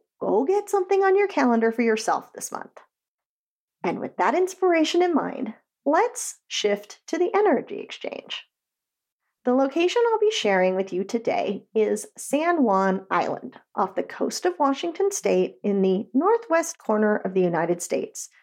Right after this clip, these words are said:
just a short distance from Victoria Island in Canada. Unlike most of the Northwest, which is known for its significant rainfall, lush greenery, and dense tree cover, this group of islands is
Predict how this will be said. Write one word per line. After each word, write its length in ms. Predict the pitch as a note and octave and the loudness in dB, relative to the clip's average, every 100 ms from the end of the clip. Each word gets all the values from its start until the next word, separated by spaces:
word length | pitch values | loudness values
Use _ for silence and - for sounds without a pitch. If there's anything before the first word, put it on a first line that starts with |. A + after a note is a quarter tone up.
| _ _ | _ _
just 220 | - F#4+ F#4+ | -4 -2 0
a 60 | |
short 360 | F4+ - C#4+ C#4 | -2 0 0 0
distance 460 | A3 G#3+ F3+ F#3 | -4 -2 -2 -4
from 300 | - F3+ F3 | -2 -2 0
Victoria 500 | F3 F3 - G3+ G3 - | -2 -4 0 2 2 0
Island 360 | - - - | -2 -2 -2
in 100 | F3 | -4
Canada. 480 | F3+ - - - - - _ _ _ _ _ _ _ _ - | -4 -2 -2 -2 -8 -16 _ _ _ _ _ _ _ _ 0
Unlike 560 | G4+ A#4+ A4 G4+ - | 2 2 0 -2 -2
most 340 | G#3+ A3 A#3+ A#3 | 0 2 0 -6
of 120 | F3 | -4
the 60 | F3 | -4
Northwest, 600 | D#3 - - - - - | -4 -4 -2 -2 -4 -2
which 160 | F#3+ | 0
is 160 | G3 F#3+ | 0 0
known 260 | F#3+ G3 | 2 2
for 200 | G3 F#3+ | 2 0
its 240 | F3+ - - | 0 -2 -10
significant 840 | - - F3+ G3+ G4 - - - | -6 -4 0 2 2 0 -2 -4
rainfall, 640 | E3+ - F3+ - - F#3+ - _ - | -4 -6 -6 -4 -4 -4 -10 _ -2
lush 400 | G#3 A#3+ C#4 - | 2 2 0 -4
greenery, 580 | G3 F3+ D#3+ D3 G3+ A3 | 0 0 0 0 2 2
and 280 | F3 E3 | 0 -4
dense 380 | - F#3 B3 - | -2 2 2 -2
tree 240 | - E3+ E3 | -4 -4 -4
cover, 400 | - - G#3 G#3+ _ _ _ _ _ _ - | -6 -6 -8 -8 _ _ _ _ _ _ -4
this 180 | D4+ - | -4 0
group 200 | G#4+ A4 | 0 0
of 100 | F#4+ | 2
islands 460 | G3 F3+ F3+ F#3+ A3 | 2 2 2 2 0
is 320 | - A3 | 0 -2